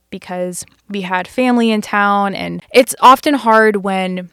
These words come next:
there are things going on in your life when you're also vlogging and everything, because you're trying to be present with those things, but you're also recording your life. So it's difficult. And I just didn't do a great job about it. And I actually got a comment. I forgot if it was on Instagram or YouTube, but it was someone saying that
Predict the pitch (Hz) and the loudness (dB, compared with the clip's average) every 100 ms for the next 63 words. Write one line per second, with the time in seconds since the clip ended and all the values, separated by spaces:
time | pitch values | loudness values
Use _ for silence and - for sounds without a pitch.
0 | - 220 208 208 220 214 214 208 202 196 | -2 4 4 4 0 -2 -2 0 0 0
1 | 185 185 185 185 185 - 190 185 190 180 | -2 -4 -4 -4 -4 -2 -4 -2 -2 -2
2 | 175 185 - 190 202 202 202 202 202 214 | -4 -6 -4 -4 -4 -4 -4 -4 -6 -4
3 | 202 190 - 180 180 - 190 - 190 190 | -4 -6 -8 -8 -8 -8 -10 -8 -8 -8
4 | 185 - 185 185 185 190 - 277 277 240 | -10 -10 -10 -10 -10 -8 -4 -2 -2 -4
5 | 240 233 233 208 196 - 190 190 180 233 | -4 -4 -4 -4 -6 -6 -6 -8 -6 -4
6 | 226 220 214 208 - 185 196 190 196 190 | -2 0 0 -2 -6 -10 -8 -6 -4 -2
7 | 185 185 185 - - - - 220 202 190 | -4 -8 -10 -12 -20 -20 -4 0 0 0
8 | 190 190 175 - 185 185 202 226 - 175 | -4 -4 -4 -4 -2 -2 0 0 -2 -6
9 | 180 - _ _ _ _ - 214 - 202 | -8 -14 _ _ _ _ -6 -4 -2 0
10 | 185 185 214 180 180 185 - - _ _ | 0 -2 -4 -4 -4 -4 -6 -16 _ _
11 | - 254 277 294 254 214 175 185 - 185 | -8 -4 -4 -2 -2 -2 -4 -6 -8 -8
12 | 185 185 185 185 - 185 180 185 185 180 | -6 -8 -12 -12 -8 -8 -6 -6 -8 -8
13 | 185 185 185 185 190 190 185 190 196 - | -10 -8 -10 -10 -10 -8 -8 -6 -6 -8